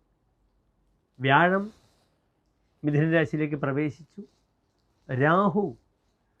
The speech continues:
കുംഭത്തിലേക്ക് വന്നു. ഈ ആഴ്ചയിലുള്ള ഒരു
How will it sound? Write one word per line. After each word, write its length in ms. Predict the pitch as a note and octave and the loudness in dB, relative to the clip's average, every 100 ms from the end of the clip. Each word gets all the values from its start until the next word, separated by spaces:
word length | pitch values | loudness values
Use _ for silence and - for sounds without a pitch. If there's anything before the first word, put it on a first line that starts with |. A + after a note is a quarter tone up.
| _ _ E3+ | _ _ -2
കുംഭത്തിലേക്ക് 720 | F#3 F#3+ G#3+ F3+ F#3 E3 E3 | 0 4 4 4 0 0 -4
വന്നു. 220 | A2 F#2 F#2+ _ _ _ _ _ G3+ | -4 -10 -18 _ _ _ _ _ -4
ഈ 120 | A3+ G3+ | 2 4
ആഴ്ചയിലുള്ള 600 | G3+ G#3 A#3 A3+ G#3+ G#3+ - B3+ | 4 2 2 4 4 0 -4 -4
ഒരു 140 | C4 | -4